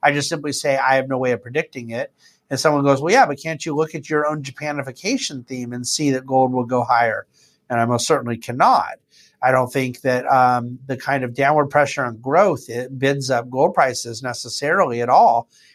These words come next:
And then someone can say, "Yeah, well, with inflation, don't you think gold would go up?" And I, or I say, "Well, I don't know. Inflation went up a ton in twenty twenty-one and in, in the first half of twenty twenty-two, and gold didn't go up at all. Actually went down a little bit."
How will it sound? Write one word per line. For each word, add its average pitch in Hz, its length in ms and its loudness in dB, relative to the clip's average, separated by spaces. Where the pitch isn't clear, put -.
And 143 120 -2
then 143 100 0
someone 147 200 0
can 139 80 -4
say, 147 160 -4
"Yeah, 185 140 6
well, 135 200 0
with 127 200 -2
inflation, 175 580 -4
don't 123 140 -8
you 123 60 -10
think 127 140 -8
gold 120 180 -2
would 113 100 -8
go 113 120 -6
up?" 113 220 -4
And 117 100 -6
I, 123 120 -8
or 135 280 0
I 113 60 -4
say, 120 240 -4
"Well, 131 360 2
I 107 80 -12
don't 110 120 -8
know. 147 340 4
Inflation 120 460 -6
went 127 120 -2
up 123 140 0
a 117 40 -10
ton 175 320 0
in 143 100 -6
twenty 135 440 -6
twenty-one 170 640 0
and 120 140 -4
in, 131 220 -6
in 143 80 -8
the 127 80 -2
first 143 260 0
half 151 260 2
of 127 100 -10
twenty 135 280 -6
twenty-two, 208 760 -4
and 117 140 -12
gold 139 400 4
didn't 139 220 -6
go 143 100 2
up 143 160 2
at 143 60 -4
all. 160 340 4
Actually 123 360 -6
went 135 140 -10
down 190 260 -4
a 165 80 -4
little 117 180 -6
bit." 101 220 -16